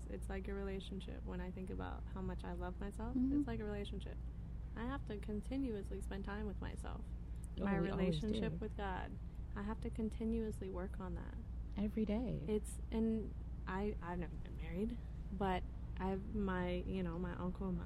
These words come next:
Speaker 1: aunt have been married for so long, and they say the same thing. It's, it's a continuous. I have to continue to date my wife.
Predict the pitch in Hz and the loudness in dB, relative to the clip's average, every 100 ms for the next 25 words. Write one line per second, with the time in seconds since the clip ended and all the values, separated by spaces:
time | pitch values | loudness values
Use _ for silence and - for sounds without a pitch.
0 | 175 196 185 180 175 180 180 180 185 - | 0 0 -2 0 0 2 0 -2 -2 -2
1 | 180 185 175 175 208 226 - - - - | 0 0 0 2 2 0 -2 -4 -4 -4
2 | - - - 202 180 180 180 - - - | -4 -4 -2 0 0 0 -2 -2 -2 -2
3 | - - - - - - - - - 208 | -2 -2 -2 -2 -2 -2 -4 -4 -2 0
4 | 196 185 - 190 190 190 190 226 247 196 | 0 0 0 -2 0 0 0 0 0 0
5 | 180 - 196 180 - 208 190 190 190 180 | -2 0 0 0 0 -2 -2 -2 -2 2
6 | 233 202 180 196 202 - 185 208 233 226 | 2 2 0 -2 -2 -2 -2 0 2 2
7 | 214 202 196 190 190 185 180 | 2 0 -2 -2 0 0 -2